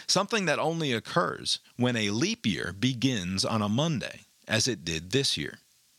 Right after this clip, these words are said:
The last time there were five Thursdays in February was nineteen ninety-six. I suspect I will see it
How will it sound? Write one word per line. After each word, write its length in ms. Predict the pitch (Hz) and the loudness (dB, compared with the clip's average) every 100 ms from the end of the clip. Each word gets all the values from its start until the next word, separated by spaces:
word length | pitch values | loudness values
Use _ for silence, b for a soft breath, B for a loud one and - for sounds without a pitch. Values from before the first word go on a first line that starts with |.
| _ _ B B B 120 | _ _ B B B -2
The 100 | 117 | 0
last 400 | 139 214 233 - | 2 0 0 -2
time 300 | 76 - - | -4 -6 -8
there 200 | - 104 | -2 0
were 160 | 98 92 | 0 0
five 340 | 107 87 82 | 0 0 -2
Thursdays 540 | - 76 78 73 76 | -4 -4 -4 -4 -2
in 80 | 78 | -4
February 400 | - 80 73 76 | -6 -6 -4 -4
was 180 | 87 95 | -2 0
nineteen 500 | 101 98 90 92 80 | 2 0 0 -2 -2
ninety-six. 680 | 78 65 60 - - 110 - B B - | -4 -8 -2 0 2 2 0 B B 0
I 100 | 113 | 2
suspect 680 | 123 117 - 220 156 - - B B B | 4 2 4 2 0 -4 -8 B B B
I 200 | 151 226 | 2 2
will 180 | 170 85 | 0 0
see 220 | - - | 0 0
it 160 | 62 | -2